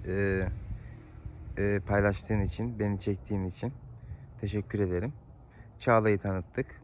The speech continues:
bugün. Başka içerikler bulacağız. E, haftada bir, haftada iki videolar çekmeye çalışacağız. Bir de bu arada Ados Tatilde diye, e, bir tane kanal var.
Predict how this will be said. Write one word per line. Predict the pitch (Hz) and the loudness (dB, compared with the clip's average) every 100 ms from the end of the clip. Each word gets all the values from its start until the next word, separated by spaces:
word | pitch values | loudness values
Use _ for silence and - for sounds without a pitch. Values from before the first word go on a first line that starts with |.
| - | -4
bugün. | 104 104 147 - | -2 0 -2 0
Başka | 117 113 - | 2 2 0
içerikler | 113 117 110 - 104 101 | 0 2 2 4 2 2
bulacağız. | 107 92 110 - - - - - - - - - - - - - | -4 0 0 -2 -10 -16 -14 -14 -16 -14 -12 -10 -10 -12 -10 -2
E, | 107 | 0
haftada | 104 113 107 113 107 95 | 2 2 0 0 2 2
bir, | 101 110 | 0 0
haftada | 113 107 107 101 | 2 2 0 0
iki | 95 123 113 | 0 -2 0
videolar | 110 101 95 123 117 - | 0 4 4 4 0 -6
çekmeye | 98 104 101 | -6 -2 -2
çalışacağız. | 101 95 92 98 131 - - - - | 0 -2 -2 0 0 -2 -20 -16 0
Bir | 135 | 4
de | 143 135 | 6 8
bu | |
arada | 139 143 - | 8 8 6
Ados | 113 127 123 | 6 6 4
Tatilde | - 113 - 117 123 123 | 6 6 6 2 4 4
diye, | 117 107 104 - - - - - | 6 4 4 -2 -16 -18 -6 2
e, | 107 104 104 101 101 101 98 - - - - - - - - - | 4 6 6 4 2 0 -4 -6 -18 -20 -20 -20 -20 -20 -14 -8
bir | 107 | 0
tane | 117 110 | 2 4
kanal | 101 107 117 110 | 2 6 6 6
var. | 113 | 4